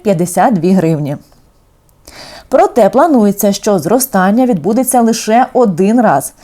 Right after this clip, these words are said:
з першого січня дві тисячі двадцять шостого року. Далі, тобто до кінця року,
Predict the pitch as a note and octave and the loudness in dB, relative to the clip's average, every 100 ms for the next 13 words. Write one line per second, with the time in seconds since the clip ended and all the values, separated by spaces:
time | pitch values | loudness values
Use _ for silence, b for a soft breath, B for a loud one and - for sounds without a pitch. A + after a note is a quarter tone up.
0 | B - - A#3 G#3 F#3+ D#3+ - B3 D#4 | B -14 -2 2 2 0 -2 -2 -4 0
1 | D#4+ G#3+ F3+ F#3+ A#3 A3+ F#3 D3 E3+ D#3+ | 0 0 -2 -2 -4 -4 -4 -4 -2 -4
2 | - E3 F3 F3 F3+ D3+ C#3+ D3 - _ | -4 -4 -2 0 0 0 -4 -10 -12 _
3 | B B B B F3+ G#3+ D#4+ F#4+ F#4 C#4+ | B B B B 0 2 4 2 0 -2
4 | D4 C#4+ D4 C#4 C#4+ C#4+ C#4 C#4 | -2 -2 -2 0 2 2 2 0